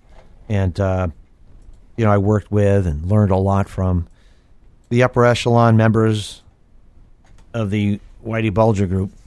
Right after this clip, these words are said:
you know, and knowing what I know about what they did and who they were and what they went after, et cetera,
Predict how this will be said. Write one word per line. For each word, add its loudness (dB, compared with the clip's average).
you -8
know, -8
and -4
knowing 2
what 2
I 2
know 2
about 2
what 2
they 2
did 2
and 2
who 4
they 4
were 4
and 4
what 2
they 0
went 0
after, -8
et -20
cetera, -8